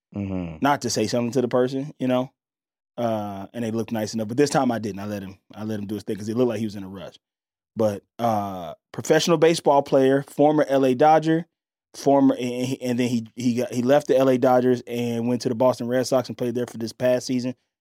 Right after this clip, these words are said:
Speaker 2: And now he's leaving the Boston Red Sox and going to the Toronto, uh, Blue Jays. Uh, Justin Turner.
Speaker 1: Oh, I think I know that name.
Speaker 2: Uh, you know, he's, he, he's, he's a redhead dude.
Speaker 1: Oh, that guy?
Speaker 2: Yeah.
Speaker 1: You saw him?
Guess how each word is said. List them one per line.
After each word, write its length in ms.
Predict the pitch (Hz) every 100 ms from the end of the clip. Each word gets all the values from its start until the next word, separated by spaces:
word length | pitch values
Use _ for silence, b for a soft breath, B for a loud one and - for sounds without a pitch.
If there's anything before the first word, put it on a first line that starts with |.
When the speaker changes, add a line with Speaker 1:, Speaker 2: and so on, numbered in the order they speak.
| _
Speaker 2:
And 100 | 113
now 160 | 127 127
he's 240 | 127 113
leaving 300 | 120 139 135
the 60 | 120
Boston 320 | 135 135 143
Red 160 | 156
Sox 180 | 156 143
and 80 | 135
going 160 | 139 143
to 80 |
the 80 | 143
Toronto, 520 | 127 131 139 131 123 - 135
uh, 300 | 131 123 113
Blue 260 | 135 208
Jays. 420 | 156 143 131 131 - _ _ _ _
Uh, 320 | 131 127 113
Justin 540 | 113 117 185 190 180 160
Turner. 460 | - 156 107 - _ _ _ _ _ _
Speaker 1:
Oh, 260 | - 98 117
I 100 | 117
think 180 | 123 147
I 60 | 107
know 160 | 98
that 160 | 95 92
name. 260 | 92 104 104
Speaker 2:
Uh, 200 | 135 135
you 240 | 139 175
know, 140 | 175 151
he's, 240 | 160 147
he, 200 | 147 147
he's, 360 | 131 143 135 123
he's 220 | 135 135
a 80 | 127
redhead 540 | 120 147 175 160 156
dude. 340 | 139 147 147 147
Speaker 1:
Oh, 200 | 147 151
that 200 | 147 147
guy? 260 | 156 160 165
Speaker 2:
Yeah. 280 | 143 143 117
Speaker 1:
You 80 | 131
saw 220 | 156 151
him? 280 | 151 165